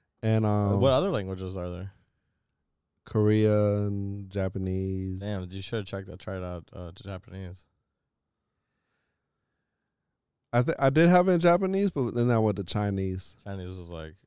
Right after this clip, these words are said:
Speaker 1: 'Cause, 'cause, like, sometimes, um,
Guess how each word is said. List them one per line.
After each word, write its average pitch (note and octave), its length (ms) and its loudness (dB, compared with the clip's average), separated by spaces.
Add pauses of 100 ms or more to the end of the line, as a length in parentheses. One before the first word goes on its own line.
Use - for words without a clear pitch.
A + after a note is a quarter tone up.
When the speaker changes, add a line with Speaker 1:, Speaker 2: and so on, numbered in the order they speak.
(340)
Speaker 1:
'Cause, B2+ 280 2
'cause, C#3+ 220 -2
like, C3+ 160 2
sometimes, F3+ 840 0
um, A#2+ 640 2